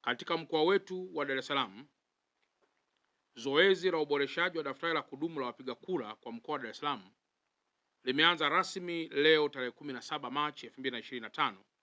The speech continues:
na litakamilika tarehe ishirini na tatu Machi elfu mbili na ishirini na tano, kwa maana zoezi hili litakuwa na siku saba. Ndugu waandishi wa habari,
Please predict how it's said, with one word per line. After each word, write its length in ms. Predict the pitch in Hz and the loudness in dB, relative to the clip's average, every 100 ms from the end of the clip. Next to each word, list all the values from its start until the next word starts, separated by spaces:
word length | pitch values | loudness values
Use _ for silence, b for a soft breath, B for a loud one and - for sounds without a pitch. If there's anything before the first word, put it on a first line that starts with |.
| _ _ _ _ _ _ _ _ _ | _ _ _ _ _ _ _ _ _
na 60 | 139 | -2
litakamilika 640 | 143 151 156 151 196 - 165 | 0 0 2 2 0 -2 -4
tarehe 160 | 156 | -4
ishirini 160 | 156 151 | -4 -6
na 20 | 143 | -4
tatu 520 | 180 160 - 143 143 _ | -2 -4 -6 -16 -16 _
Machi 420 | 135 156 151 147 | 0 2 2 -2
elfu 120 | 135 | -10
mbili 120 | 139 | -8
na 80 | 131 | -8
ishirini 560 | 120 - 131 127 117 117 _ _ _ - | -8 -8 -6 -6 -8 -14 _ _ _ -18
na 100 | 98 | -8
tano, 420 | - 135 143 196 _ _ _ _ _ _ _ _ _ _ | 0 0 0 -6 _ _ _ _ _ _ _ _ _ _
kwa 160 | 139 | 0
maana 260 | 139 156 156 | 6 6 4
zoezi 300 | 139 143 135 | 2 0 0
hili 340 | 170 190 180 | -4 -4 -8
litakuwa 560 | 123 143 147 135 160 147 | -8 -6 -6 -4 0 0
na 140 | 135 | -2
siku 380 | 120 - 139 - | -8 -12 -14 -14
saba. 400 | - 180 135 - _ _ _ _ _ _ _ _ _ _ _ _ _ _ _ _ _ _ _ _ _ _ _ | 0 2 2 -2 _ _ _ _ _ _ _ _ _ _ _ _ _ _ _ _ _ _ _ _ _ _ _
Ndugu 200 | 160 190 | 2 4
waandishi 200 | 190 160 | 4 2
wa 40 | 165 | -2
habari, 440 | 170 196 135 147 | 0 2 0 -6